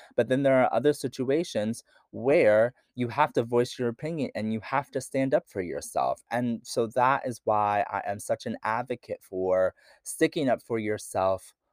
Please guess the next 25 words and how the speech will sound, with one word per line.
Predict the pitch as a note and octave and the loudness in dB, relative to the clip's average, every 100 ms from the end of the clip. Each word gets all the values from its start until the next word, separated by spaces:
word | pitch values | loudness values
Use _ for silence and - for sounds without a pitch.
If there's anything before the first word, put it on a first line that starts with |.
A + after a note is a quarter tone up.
| _ | _
online. | F2+ F#2+ F#2 F2+ F2 F2+ D#2+ - C2+ - | 0 0 0 -4 0 2 0 -4 -8 -6
And | G2 G2 | -2 4
that | A2 A#2 - | 4 4 0
is | G#2+ - - _ _ | -6 -8 -16 _ _
why | E2+ G#2+ A#2 A2+ - | 4 6 8 4 2
I | F#2+ F#2 F2+ F#2 F#2 - E2 E2+ | 0 2 2 0 -4 -8 -20 -8
do | A#2 G#2 | -6 -4
it, | E2+ D#2 - - _ _ _ _ _ | -4 -6 -14 -20 _ _ _ _ _
again, | G#2 G2+ A#2 G#2 F2 F2+ F2 | -10 2 2 4 0 -6 -12
so | - - B2 A#2+ A#2+ - | -14 0 6 6 6 0
ferociously. | - G#2+ A2+ B2 - E2+ - E2 C2+ C#2 E2 _ _ _ _ | -6 0 2 0 -4 -8 -10 -10 -10 -12 -14 _ _ _ _
And | G#2+ G#2 G#2 G#2 G2 - _ _ _ _ _ _ _ _ _ _ - | 0 2 0 -4 -8 -14 _ _ _ _ _ _ _ _ _ _ 0
again, | A#2+ A#2 C#3+ C3 G#2 | 2 4 4 4 2
I | F2+ G#2+ | -2 -4
hear | - B2+ | 0 0
the | B2 | 0
same | A#2 B2+ A#2 A#2 | -4 -4 -6 -4
things. | C#3+ A2+ F2 | -4 -6 -8
"You | F2+ G#2 | -10 -6
need | A#2+ A2+ | -6 -6
to | - | -8
be | G#2+ A2+ | -10 -6
the | G#2+ | -6
bigger | F#2+ G2+ G#2+ | -4 -4 -4
person." | - A2+ - | -4 -4 -4